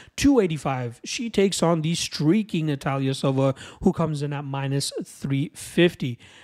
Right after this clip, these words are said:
Now, we'll start off on the Araujo side, who picked up a decision victory over Jennifer Maia last time, and it was a very close fight that I thought Jennifer Maia actually deserved to win, but Viviane Araujo was able to get some takedowns, secure the back, I believe, in the second round,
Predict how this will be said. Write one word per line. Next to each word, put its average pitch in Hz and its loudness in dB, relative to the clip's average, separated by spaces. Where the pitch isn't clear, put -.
Now, 175 6
we'll 170 4
start 165 0
off 165 0
on 165 -2
the 151 -2
Araujo 160 2
side, 156 2
who 175 4
picked 151 0
up 147 2
a 151 2
decision 151 0
victory 151 0
over 165 2
Jennifer 156 0
Maia 160 0
last 190 -4
time, 220 -2
and 240 2
it - 4
was 247 2
a 262 4
very 240 2
close 233 2
fight 226 -4
that 180 6
I 196 8
thought 190 2
Jennifer 180 0
Maia 170 0
actually 160 0
deserved 151 4
to 151 -2
win, 147 -2
but 180 0
Viviane 175 4
Araujo 165 4
was 156 2
able 156 4
to 156 4
get 147 0
some 131 -4
takedowns, 180 0
secure 170 2
the 139 4
back, 160 2
I 165 0
believe, 156 -2
in 156 -4
the 139 -4
second 180 -2
round, 185 4